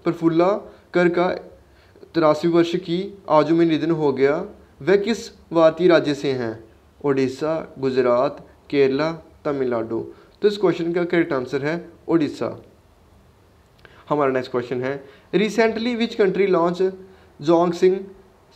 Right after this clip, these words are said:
सिक्स डी सैटेलाइट?" तो हाल ही में किस देश ने जोंगसिंग सिक्स डी उपग्रह लॉन्च किया? जापान, चाइना, इंडिया, फ्रांस। तो इस क्वेश्चन का करेक्ट आंसर है चाइना।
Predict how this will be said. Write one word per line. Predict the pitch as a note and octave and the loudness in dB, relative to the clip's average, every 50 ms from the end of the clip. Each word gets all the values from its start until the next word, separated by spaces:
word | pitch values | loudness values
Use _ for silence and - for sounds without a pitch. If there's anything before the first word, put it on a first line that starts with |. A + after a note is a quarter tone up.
| - | 4
सिक्स | - G3+ G3 G3+ F#3+ | 6 6 6 6 2
डी | F3 F#3+ F#3 | 2 2 4
सैटेलाइट?" | F#3+ F#3 - D#3 C#3+ C#3 C3 B2 A#2+ - | 4 0 0 0 0 0 0 0 -2 -2
तो | - F3+ F#3 | -2 0 2
हाल | G3 F3+ F#3+ G3 | 2 2 4 4
ही | G3+ | 4
में | G3+ G3 G3+ G3 | 6 4 2 0
किस | - G3 F3 | 0 -4 -2
देश | E3+ F3 F#3 F3+ F3 | 4 6 6 6 6
ने | F3+ F3+ F3+ F3+ F3 - - - - | 2 0 0 -2 -2 -6 -16 -16 -10
जोंगसिंग | C#3 C#3+ D#3+ D#3 D#3+ D#3+ - - F3+ F#3 F#3 F3+ - - - - | -2 0 2 2 2 2 0 0 0 0 0 -4 -8 -8 2 4
सिक्स | F#3 F3 F3+ D#3+ | 4 4 4 2
डी | D3+ E3+ F3+ F#3 F3+ - - - - | 2 2 2 2 0 -2 -8 -4 -2
उपग्रह | F3+ - - E3+ E3 E3+ F3 | -2 0 0 4 4 6 6
लॉन्च | F3 E3+ D#3 D3+ D3 D3 - | 6 6 4 4 2 -2 -4
किया? | - C#3 C3 C3 B2 A#2+ A#2 A#2 - - - - - _ _ _ - C3+ | -4 0 2 2 2 0 -2 -8 -14 -20 -20 -20 -20 _ _ _ -12 -2
जापान, | B2+ C#3+ C3+ C3+ C3+ C3 C3 C3+ C#3 C#3+ D3+ E3+ F3 - _ _ - | 0 0 0 2 2 0 2 0 -2 -4 -8 -12 -16 -20 _ _ -6
चाइना, | - D3 C3+ C3 C3 C3+ C#3+ D3 D3+ - - - | -2 0 0 0 0 -2 -2 -4 -4 -6 -10 -6
इंडिया, | - D3 C3+ C3 C3+ C#3 C#3+ D3 D3 | -4 -4 -2 -2 -2 0 -2 -2 -4
फ्रांस। | D3 - - D#3+ C#3+ C3 A#2+ A2+ A2+ A2+ - - _ _ _ _ _ _ - | -6 -8 -6 -4 -2 0 -2 -2 -4 -8 -12 -20 _ _ _ _ _ _ -2
तो | - G#3+ | -2 -2
इस | G3+ G#3 | -2 0
क्वेश्चन | - G3 F#3 F3+ F#3 F#3+ G3 | 2 2 2 2 2 -4 -2
का | F#3+ G3+ G3 | -2 -2 -2
करेक्ट | F3+ - F3+ F3+ F3+ F3 | -2 0 0 0 0 0
आंसर | E3+ D3 C3 - - D3 | 0 -2 -2 -4 -6 -6
है | D3 D#3+ D#3+ | -4 -4 -6
चाइना। | D#3+ - D#3+ C3 B2 A#2 A#2 A2+ A2 | -2 0 0 0 0 -2 -6 -8 -10